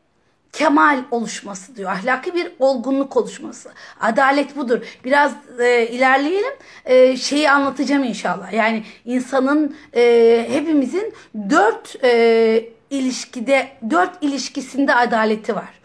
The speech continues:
Dört çeşit adalet, e, tepkisi, refleksi oluşturuyoruz. Bir Allah'a karşı, kendimize karşı, işte en yakın çoluğumuza, çocuğumuza karşı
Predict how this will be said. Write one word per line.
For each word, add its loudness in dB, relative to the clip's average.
Dört 0
çeşit -8
adalet, 0
e, 0
tepkisi, -6
refleksi -2
oluşturuyoruz. -8
Bir 2
Allah'a 2
karşı, 0
kendimize 0
karşı, -2
işte -18
en 2
yakın -2
çoluğumuza, 0
çocuğumuza -2
karşı 0